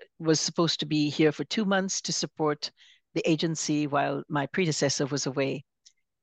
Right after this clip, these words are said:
And, uh, within the month, I'd seen, uh, the need. Uh, I myself was unaware of it. And, um, when the board asked me if I would stay, I said to them, "Absolutely."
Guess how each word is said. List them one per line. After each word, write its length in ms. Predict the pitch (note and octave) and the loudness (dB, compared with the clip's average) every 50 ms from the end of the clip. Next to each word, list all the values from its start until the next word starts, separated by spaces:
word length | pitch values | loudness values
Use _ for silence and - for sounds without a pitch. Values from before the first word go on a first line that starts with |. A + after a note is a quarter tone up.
| _ _ - | _ _ -4
And, 500 | D3 C#3+ C#3+ D3 D3 D3+ D3+ D3+ - - | -2 0 0 0 -2 -4 -4 -6 -2 -2
uh, 220 | D#3 D3+ D3+ D3+ D3 | 0 0 0 0 0
within 220 | E3 F3 F3+ F3+ | -2 -2 0 0
the 80 | F3 E3 | 0 0
month, 380 | D#3 D3+ D3 D3 D3+ - - - | 0 0 0 -2 -4 -6 -10 -6
I'd 240 | - D3+ D3 D3 - | -2 -2 -2 -2 -2
seen, 540 | - - - G3 F#3 F3 E3+ E3+ E3+ E3+ D3 - _ _ - - | -4 -2 0 2 2 2 2 2 0 0 -2 -4 _ _ -4 0
uh, 220 | D3+ D3 D3 D3 | 0 0 0 0
the 120 | C#3+ D3+ | 0 0
need. 460 | C#3+ C#3+ D3+ E3 G3 A#3+ B3+ A3 D#3 - _ _ _ _ _ - | 0 0 0 0 0 0 0 0 -2 -4 _ _ _ _ _ 0
Uh, 160 | D3 D3+ D3 - | 2 2 2 4
I 140 | - F#3 G#3+ | 4 4 6
myself 440 | F#3+ D#3 C#3+ - - F3+ E3+ D#3+ - | 4 2 0 2 2 2 2 2 0
was 140 | D#3+ D3 - | -2 0 2
unaware 400 | D3+ D3+ D#3 C#3 C#3 D3 D3 D3 | 2 0 0 0 2 2 2 0
of 120 | C#3+ - G3+ | 0 -2 -4
it. 180 | A3+ - - _ _ - - - - - - _ _ _ _ _ _ - | -6 -6 -8 _ _ -20 -20 -20 -20 -20 -20 _ _ _ _ _ _ -2
And, 500 | E3+ D#3 D3+ D3+ D3 D3 D3 C#3+ - - | 0 0 2 2 0 0 -2 -2 0 2
um, 460 | D3+ C#3+ D3 C#3+ C#3+ C#3 C#3+ C#3+ C#3 - | 2 2 4 2 0 -2 -4 -6 -8 -4
when 200 | - D#3 D3+ D3 | 0 0 0 2
the 60 | D3 D3 | 0 0
board 240 | D3+ D3+ D3+ D3 | 0 0 0 2
asked 260 | D3+ D3+ C#3+ - - - | 2 0 0 -2 -2 -4
me 140 | - - | -4 -4
if 100 | D#3 - | -4 -2
I 100 | D3 C#3+ | -2 -2
would 200 | C3 C3+ C#3+ C3+ | 0 -2 -2 -2
stay, 480 | - - - A3 F#3+ D#3 F3+ D3+ - - _ _ - | -2 -2 2 4 4 4 2 0 -4 -8 _ _ -6
I 60 | E3 | -4
said 200 | - - D#3 - | -4 -4 -4 -4
to 80 | - D3+ | -4 -2
them, 160 | D#3 D3 D3+ | 0 0 2
"Absolutely." 840 | D#3 D3 C#3+ - - - D#3+ C#3 C3+ D3 C#3+ - - D3+ - - - | 2 0 2 2 0 -2 0 0 2 0 0 0 -2 -4 -4 -6 -8